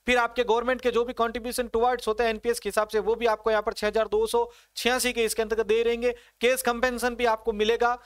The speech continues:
ठीक है। एनुअल इंक्रीमेंट भी होगा आपका हर साल, मतलब जो वेतन होता है उसके अंदर बढ़ोतरी होगी, मेडिकल फैसिलिटी आपको पूरी की पूरी मिलेगी, एलटीसी की फैसिलिटी मिलेगी, चिल्ड्रन एजुकेशन अलाउंस यानी बच्चों को पढ़ाने के लिए जो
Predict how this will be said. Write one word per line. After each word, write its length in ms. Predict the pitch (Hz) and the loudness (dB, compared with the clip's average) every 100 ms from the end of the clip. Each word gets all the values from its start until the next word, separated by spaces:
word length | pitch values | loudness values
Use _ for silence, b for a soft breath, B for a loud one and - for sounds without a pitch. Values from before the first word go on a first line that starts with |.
| B - | B -8
ठीक 140 | 214 | -2
है। 80 | 240 - | 0 0
एनुअल 320 | 220 247 240 | 0 2 0
इंक्रीमेंट 460 | 226 262 254 247 | 0 0 0 -2
भी 100 | 214 | 0
होगा 240 | 247 226 233 | 0 2 0
आपका 220 | 226 226 | 0 0
हर 120 | 226 | 0
साल, 260 | - 240 226 | 2 0 -2
मतलब 300 | 202 208 226 | -2 -2 -2
जो 320 | - 220 220 B B _ | 0 0 -2 B B _
वेतन 260 | 196 233 - | 0 2 2
होता 160 | 233 | 2
है 40 | 233 | 0
उसके 160 | - | 0
अंदर 140 | 233 226 | 0 0
बढ़ोतरी 380 | 214 240 247 233 | 2 2 2 0
होगी, 200 | 233 233 | 0 -2
मेडिकल 360 | 196 226 247 | -2 0 0
फैसिलिटी 420 | 233 233 233 240 240 | 0 -2 -2 -2 0
आपको 240 | 220 - | 0 -2
पूरी 220 | 214 233 | -4 -4
की 80 | 226 | -4
पूरी 180 | 226 240 | -6 -4
मिलेगी, 400 | 220 220 233 240 233 B B - | 0 0 0 -4 -10 B B -2
एलटीसी 400 | 214 208 240 254 | 0 0 0 -2
की 100 | 247 | 0
फैसिलिटी 480 | 233 240 247 240 233 | -2 0 -2 -2 0
मिलेगी, 320 | 226 240 240 | 0 0 0
चिल्ड्रन 440 | - 240 247 262 | 0 0 0 0
एजुकेशन 420 | 233 226 254 247 240 | 0 -2 -4 -2 0
अलाउंस 440 | 226 240 220 - B B 180 | 2 2 0 -6 B B -2
यानी 140 | 208 | 0
बच्चों 260 | 233 226 254 | 2 2 2
को 80 | 247 | 2
पढ़ाने 340 | 247 254 247 | 2 2 0
के 100 | 233 | 0
लिए 120 | 247 | 0
जो 200 | 240 247 | 2 2